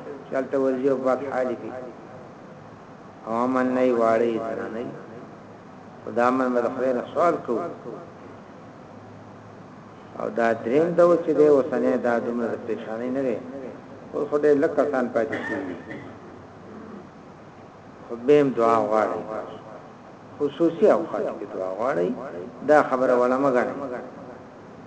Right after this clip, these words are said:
ځکه وړه مه ګڼئ چې په دې تباعد باندې ډېرې پریشانۍ دي. هندوستان څخه تباعد دی، دشمن وطن دی.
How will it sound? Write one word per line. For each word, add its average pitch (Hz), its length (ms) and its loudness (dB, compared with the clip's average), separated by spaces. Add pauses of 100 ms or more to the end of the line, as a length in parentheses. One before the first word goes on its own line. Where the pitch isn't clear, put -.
(1300)
ځکه 147 180 0 (100)
وړه 131 260 6
مه 139 140 2
ګڼئ 127 280 4 (160)
چې 120 140 2 (1500)
په 117 60 -2 (100)
دې 135 140 6 (180)
تباعد 120 580 2 (140)
باندې 117 340 0 (200)
ډېرې 143 300 8
پریشانۍ 104 540 -4
دي. 87 60 -10 (1700)
هندوستان 117 560 0 (120)
څخه 131 260 2
تباعد 123 420 4 (100)
دی، 127 160 4
دشمن 120 460 -4
وطن 117 380 -2
دی. 117 120 -8